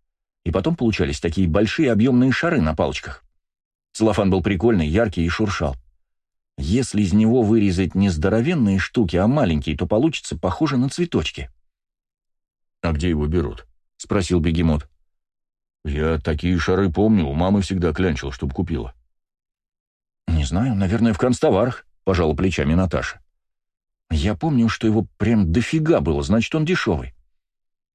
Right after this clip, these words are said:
«Можно Николаю удочку закинуть», — предложила Света. «Он до сих пор пасется на каких-то складах, может, там и целлофан есть?»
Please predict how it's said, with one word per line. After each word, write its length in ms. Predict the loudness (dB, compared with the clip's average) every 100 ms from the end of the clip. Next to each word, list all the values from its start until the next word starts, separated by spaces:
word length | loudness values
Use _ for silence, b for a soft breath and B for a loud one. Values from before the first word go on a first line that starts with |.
| _ _ _ _
«Можно 360 | 0 2 2 2
Николаю 580 | 2 2 2 2 2 2
удочку 360 | -2 -6 -4
закинуть», — 520 | -4 -2 -2 -2 -4 _ _
предложила 460 | 0 2 2 0
Света. 440 | 0 -2 -4 -4 -10 -14 _ _ _ _ _ _ _ _ _
«Он 200 | 0 4
до 120 | 4 2
сих 200 | -2 -2
пор 160 | -2
пасется 440 | 0 0 -2 0 0
на 100 | 0
каких-то 400 | 0 -2 -2 -4
складах, 440 | 0 0 0 -2
может, 240 | -2 -2
там 220 | 0 2 2
и 40 |
целлофан 460 | 2 0 0 0 0
есть?» 360 | -4 -10 -20